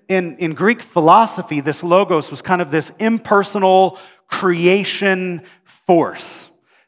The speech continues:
A lot of people, it's super popular in our day today to say, "You know, I just spoke to the universe and I asked the universe for it and the universe provided it to us." We hear this all over, right?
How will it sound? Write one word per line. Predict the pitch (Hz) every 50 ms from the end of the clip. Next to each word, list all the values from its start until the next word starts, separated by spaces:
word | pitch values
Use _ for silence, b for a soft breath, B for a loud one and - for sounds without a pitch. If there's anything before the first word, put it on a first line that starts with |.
| _ _ _
A | 180
lot | 180 196 202 233
of | 220 -
people, | 190 202 - -
it's | 165 175 -
super | - - 233 226 - 196
popular | - - 180 160 151 - 196 190 190 190 190
in | 190 180
our | 175 180 185 185
day | 185 180 175 180
today | 175 175 - 151 143 139 160 175
to | 165 -
say, | 151 - - - 165 151
"You | 151 175
know, | 185 202 208
I | 190 185 196
just | - - 190 -
spoke | - - - 190 190 185
to | - 196
the | 156 165
universe | 156 165 170 170 180 180 170 170
and | - 143
I | 143 147
asked | 165 170 165 - -
the | 165
universe | 151 160 165 156 170 170 156 -
for | - 180 175 170 170
it | 165 B B B B B
and | 156 147 147
the | 143
universe | 135 147 156 156 147 147 143 127 -
provided | - - 143 123 127 127 123 120 110 110 104 95 101 -
it | - 107 95 - -
to | - 95
us." | 87 - -
We | 156 160
hear | 147 175 175 147
this | 185 175 - -
all | 135 139 139 143 139
over, | 127 104 95
right? | 95 101 110 123 160 185 -